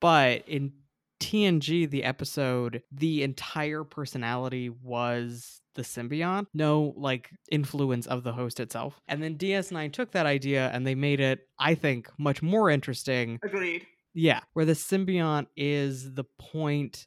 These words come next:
Speaker 1: of continuity between all of these different hosts, but the hosts bring experience to and enrich the symbiont, and then it becomes a very interesting thing. The Trill are one of my favorite parts of Deep Space Nine.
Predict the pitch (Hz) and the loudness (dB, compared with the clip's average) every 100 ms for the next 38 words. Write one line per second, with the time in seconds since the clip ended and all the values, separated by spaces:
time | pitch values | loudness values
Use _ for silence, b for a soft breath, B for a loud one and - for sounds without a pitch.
0 | _ 135 - - 151 131 139 165 165 147 | _ -8 -8 -6 -4 -2 0 2 2 2
1 | 135 127 - 147 135 123 120 120 113 - | 0 -2 -4 -4 -2 -2 -2 -4 -6 -10
2 | 139 - 190 156 143 - - _ _ - | -8 0 2 4 0 -8 -16 _ _ -6
3 | 156 156 139 165 147 - - - 151 160 | -4 0 2 2 2 -4 -12 -6 0 2
4 | 151 151 127 - - 139 139 135 131 123 | 2 0 -2 -8 -6 -2 0 0 0 0
5 | - - - - 143 131 127 127 b b | -4 -10 -6 0 2 2 0 -4 b b
6 | b - 131 127 120 117 135 127 - 123 | b -6 -2 -2 -2 -2 -2 -2 -8 -8
7 | 131 123 123 127 120 120 123 120 117 127 | -6 -4 -6 -6 -6 -6 -8 -8 -8 -8
8 | 120 117 113 120 120 113 - 131 123 - | -8 -8 -8 -8 -8 -10 -14 -12 -12 -14
9 | b - 147 - 175 196 214 175 147 135 | b -4 -4 -2 2 4 6 6 4 2
10 | 120 - 139 131 143 139 _ - - 120 | 0 0 0 2 0 -2 _ -6 -2 -2
11 | - 156 143 156 - 160 156 165 170 190 | -4 -8 -6 -8 -4 -6 -4 -4 -4 -4
12 | 202 | -6